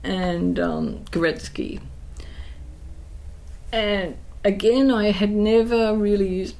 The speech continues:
one piece of music. Like, I'd always, um, taken different tracks or even different, you know,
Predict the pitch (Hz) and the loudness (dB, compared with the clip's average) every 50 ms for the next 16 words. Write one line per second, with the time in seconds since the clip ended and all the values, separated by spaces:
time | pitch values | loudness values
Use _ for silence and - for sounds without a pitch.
0 | - - 190 180 185 190 196 208 - - - - - - - 170 180 202 - - | -10 -4 -2 -2 -2 -2 0 2 2 2 2 2 -2 -6 -4 -4 -4 -4 -4 -4
1 | - - - - - - - - 196 185 190 208 - 180 196 190 185 185 185 175 | -4 -4 -4 -8 -12 -14 -4 -4 -2 0 0 0 0 0 0 0 0 0 0 0
2 | - - - 208 - - - - - - - - - - - - - 143 - - | 0 0 -2 -4 -4 -8 -10 -10 -6 -6 -4 -4 -4 -6 -8 -8 -10 -12 -12 -14
3 | - - - - - - - 165 165 185 185 185 180 165 - - - - 151 165 | -14 -14 -14 -14 -14 -8 -6 -4 -4 -2 -4 -4 -4 -4 -4 -6 -6 -4 -6 -6
4 | 156 - - - - 190 180 185 185 180 - - - - - - - - 185 190 | -6 -6 -8 -6 -2 -2 -2 0 -2 -4 -8 -12 -8 -8 -6 -4 -4 -4 -4 -2
5 | 180 - - - - - - - - - - - - - - - - - - - | -2 -4 -2 -4 -6 -8 -8 -6 -6 -6 -6 -8 -10 -12 -14 -16 -18 -16 -16 -8
6 | - 185 180 87 - - | -6 -4 -2 -2 -4 -4